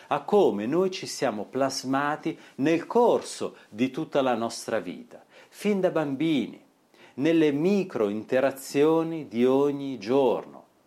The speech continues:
Come ti accennavo nei video precedenti, uno dei passaggi fondamentali è proprio quello di riconoscere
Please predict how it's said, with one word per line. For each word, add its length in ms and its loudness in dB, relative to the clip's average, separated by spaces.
Come 240 -2
ti 100 -4
accennavo 680 -2
nei 140 -10
video 260 -2
precedenti, 880 -4
uno 240 4
dei 140 0
passaggi 480 -4
fondamentali 800 -2
è 20 -10
proprio 240 -6
quello 240 0
di 160 0
riconoscere 960 -2